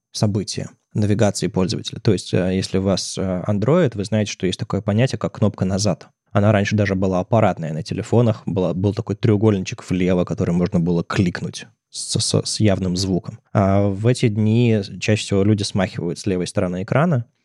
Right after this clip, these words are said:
И как это обрабатывать на уровне, э, ваших интерфейсов? Ну, то есть вы, э, в принципе, это escape на мобилках ведь, да? То есть вы хотите,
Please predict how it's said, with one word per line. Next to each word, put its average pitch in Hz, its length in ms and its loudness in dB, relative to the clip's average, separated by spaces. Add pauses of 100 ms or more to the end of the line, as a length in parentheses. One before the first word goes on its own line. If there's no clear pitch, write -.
И 113 160 -2
как 123 240 -2
это 113 180 0
обрабатывать 101 580 0
на 95 120 -2
уровне, 92 520 0
э, 90 280 -2
ваших - 340 -2
интерфейсов? - 600 -2
Ну, 104 80 2
то 104 80 0
есть 98 160 -2
вы, 104 240 4 (400)
э, 95 280 0
в 101 140 -14
принципе, 143 400 2
это 131 220 2
escape - 640 -4 (360)
на 113 80 2
мобилках 104 500 2
ведь, 90 200 -6
да? 120 220 0 (360)
То - 40 2
есть 101 140 -2
вы 123 80 2
хотите, 120 440 -2